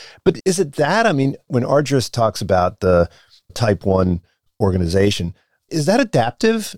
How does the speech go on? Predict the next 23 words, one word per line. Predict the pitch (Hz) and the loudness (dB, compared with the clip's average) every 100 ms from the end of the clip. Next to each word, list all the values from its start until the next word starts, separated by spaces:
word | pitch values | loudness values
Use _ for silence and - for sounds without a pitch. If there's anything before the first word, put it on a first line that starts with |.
| - | -6
in | 156 | -4
certain | 156 170 170 | -2 -2 -2
environments? | 143 143 156 151 139 | 0 0 0 -2 0
I | |
mean, | 139 | 0
is | 135 | -2
it | 120 131 | -2 -4
more, | 131 151 151 - | 0 2 2 2
okay, | 135 - 123 | 0 2 2
the, | 107 - | 0 -4
the | 110 | -10
type | - 135 117 | -2 -2 0
one | 120 127 127 120 120 | 0 2 4 4 2
organization | - 120 117 101 117 117 123 | 2 0 0 0 0 0 -4
is | 110 101 | -6 -6
adaptive | 98 104 101 - 110 101 90 | -2 -2 -2 0 2 2 -2
in | - 98 95 95 92 - - - _ | -4 0 2 0 -2 -8 -20 -20 _
the, | 107 101 | -6 -4
the | 95 | -4
industrial | 92 107 131 160 156 | -2 -2 -2 -2 0
world, | 151 147 147 139 117 - _ - | 2 2 2 2 -4 -20 _ -4
and | 113 98 95 98 92 | 0 2 2 2 -2
this | - 95 101 90 - | -6 0 0 0 -6